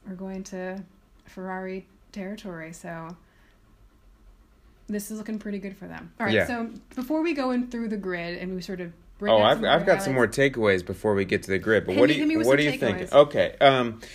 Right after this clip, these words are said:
Speaker 2: you know, on this podcast, we love, we love strong feelings. We have a soft place for
Speaker 1: <laughs>
Speaker 2: melancholy and dolor and, uh, the duende and <laughs> all that stuff. Uh, so I wanna talk about our two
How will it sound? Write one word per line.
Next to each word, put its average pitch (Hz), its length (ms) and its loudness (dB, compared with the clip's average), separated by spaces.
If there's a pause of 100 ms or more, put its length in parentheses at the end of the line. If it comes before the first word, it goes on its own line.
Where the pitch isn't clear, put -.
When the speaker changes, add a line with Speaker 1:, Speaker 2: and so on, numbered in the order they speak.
(300)
Speaker 2:
you 185 140 4
know, 180 100 6
on 143 100 2
this 131 140 -2
podcast, 104 680 2
we 110 100 -2
love, 101 240 4
we 123 100 0
love 120 200 2
strong 110 400 0
feelings. 113 720 -2
We 107 80 0
have 92 120 0
a 90 140 -4
soft 101 400 2
place 95 380 -2
for 87 260 -2 (360)
Speaker 1:
<laughs> - 400 -10
Speaker 2:
melancholy 127 1200 6
and 104 200 2
dolor 123 800 4
and, 98 280 0
uh, 92 300 -2 (140)
the 101 80 0
duende 123 720 4
and 120 100 0
<laughs> - 200 -4
all 127 80 2
that 123 280 -2
stuff. 117 600 2
Uh, 104 200 2 (460)
so - 160 0
I 151 40 6
wanna 170 220 4
talk 131 300 4
about 113 240 4
our 107 220 2
two 110 420 -2